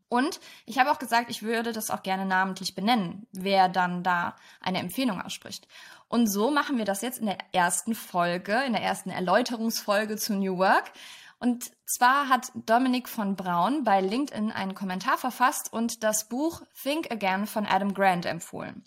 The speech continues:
Und Dominik schreibt dazu, "Es erinnert uns wunderbar und, wie von Adam Grant gewohnt, wissenschaftlich fundiert daran, wie sehr wir auch unsere eigene Urteilsfähigkeit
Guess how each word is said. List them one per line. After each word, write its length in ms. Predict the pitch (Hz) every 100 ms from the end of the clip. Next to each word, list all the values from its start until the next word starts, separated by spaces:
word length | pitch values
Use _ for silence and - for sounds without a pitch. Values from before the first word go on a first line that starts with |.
| _ - - - - - _
Und 180 | - 226
Dominik 360 | 240 311 311 -
schreibt 320 | - 233 233
dazu, 320 | 285 - 359 494 _ _ _
"Es 180 | - 240
erinnert 380 | 247 247 285 277
uns 240 | 226 202
wunderbar 680 | 208 277 285 233 185 170 -
und, 320 | 226 285 - -
wie 160 | 226
von 200 | 294 294
Adam 260 | - 214 208
Grant 280 | 190 185 185
gewohnt, 480 | 185 190 240 330 - - _ -
wissenschaftlich 800 | 208 285 302 269 247 247 220 -
fundiert 500 | 202 196 240 262 - -
daran, 500 | 214 262 262 254 254 - _
wie 160 | 214 214
sehr 260 | 202 196
wir 220 | 202 -
auch 200 | 190 -
unsere 480 | - 220 208 208 -
eigene 400 | 233 277 269 262
Urteilsfähigkeit 920 | 220 220 208 208 202 202 - 190 190